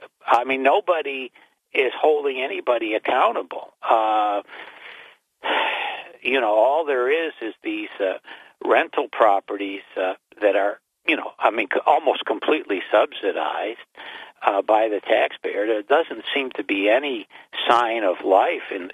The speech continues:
in the private economy. Uh, medium-sized and small-sized businesses are, uh, are, uh, going by the wayside. And, you know, this, this great I D A and this, you know, let's, you know, we, let's have another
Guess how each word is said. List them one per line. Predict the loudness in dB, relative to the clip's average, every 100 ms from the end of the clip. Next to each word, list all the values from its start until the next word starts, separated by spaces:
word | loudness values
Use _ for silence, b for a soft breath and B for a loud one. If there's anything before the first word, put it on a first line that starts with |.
| -8
in | -4
the | -4
private | 0 2 4 2 0 -2
economy. | -2 -2 0 -2 -2 -6 -10 B B B B _
Uh, | 0 0 0 -2 -2 -4 _ _ _
medium-sized | 0 2 2 0 2 2 4 0 -4
and | -10
small-sized | 0 2 2 2 2 2 0
businesses | 0 0 0 -6 -2 -2 0
are, | 2 4 4 2 2 0
uh, | -2 B B B B _
are, | -2 0 2 0 -2
uh, | -4 _ _
going | 0 2 2 2
by | 2 2
the | 0
wayside. | 2 2 2 0 0 0 0 -2
And, | -4 -6 -6
you | 0 2
know, | 2 2
this, | 2 -2 -2 0
this | 0 0 -2
great | 2 4 2 0
I | 2 4 2
D | -6 -2 2
A | 2 0 -2 -4
and | -6
this, | -8 -12 B B B
you | -4 2
know, | 4
let's, | 4 2 0 -12 -16 _ -2
you | 2
know, | 4 2
we, | 0 -2 -2
let's | 2 2 0
have | 2 2 2
another | 2 2 2 0